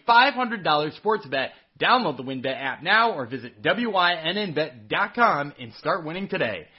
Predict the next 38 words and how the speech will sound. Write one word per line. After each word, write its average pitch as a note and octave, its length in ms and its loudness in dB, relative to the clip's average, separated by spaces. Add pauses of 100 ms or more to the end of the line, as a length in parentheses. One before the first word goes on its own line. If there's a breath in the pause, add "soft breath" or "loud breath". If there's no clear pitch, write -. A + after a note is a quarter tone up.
(260 soft breath)
We're C3 80 2
also D#3 180 2
brought G3+ 180 8
to - 20 -4
you G#3+ 80 0
by A3 140 8
PropSwap, D3 840 2
America's C3 400 -8
number C#3 220 -6
one D3 100 -4
app F3 220 -4
to D3 80 -6
buy B2 220 -6
and C3 120 -10
sell D#3+ 220 -6
sports G#3+ 320 -6
bets. C#3+ 320 -4 (360 soft breath)
Use D#3+ 240 -8
promo F#3+ 220 -4
code G#3 220 -2
S F3+ 240 -2
G C4 180 -2
P F3 160 -6
on C#3+ 120 -6
your G#2 200 -10
first A3 220 -6
deposit C#3 420 -2
and B2+ 100 -16
receive B2+ 240 -12
up - 140 -18
to A#2+ 100 -12 (120)
five F#3 300 4
hundred F#3+ 280 -6
dollars D3+ 340 -2
in E3+ 140 -10
bonus C#3+ 300 -6
cash. G2+ 340 -6 (380 loud breath)
That's C4 180 2